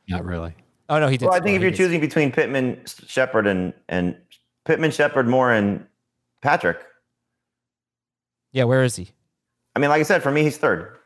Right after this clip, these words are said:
Speaker 3: You know,
Speaker 2: Yep.
Speaker 3: I, I would take what the upside of Rondale Moore could be over Pittman at this point,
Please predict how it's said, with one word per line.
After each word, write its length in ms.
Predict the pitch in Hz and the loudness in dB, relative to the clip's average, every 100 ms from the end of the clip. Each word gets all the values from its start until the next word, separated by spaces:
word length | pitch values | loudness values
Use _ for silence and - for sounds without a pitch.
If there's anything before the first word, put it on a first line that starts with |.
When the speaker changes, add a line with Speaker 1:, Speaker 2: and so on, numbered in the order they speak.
| _ - | _ -8
Speaker 3:
You 80 | 110 | 0
know, 80 | |
Speaker 2:
Yep. 300 | 110 107 113 | 2 2 2
Speaker 3:
I, 40 | - | 2
I 20 | |
would 120 | 113 | 2
take 180 | 127 123 | 0 -2
what 120 | 120 | -2
the 80 | 110 | 2
upside 320 | 120 - 120 | 0 2 2
of 80 | 110 | 2
Rondale 300 | 107 107 107 | 2 2 2
Moore 160 | 104 101 | 2 0
could 180 | 90 82 | -2 0
be 200 | 113 113 | 2 4
over 220 | 95 90 | 2 0
Pittman 280 | - 107 92 | -2 -2 -2
at 100 | 90 | -2
this 140 | 107 | -4
point, 320 | - 139 104 | 0 -2 -2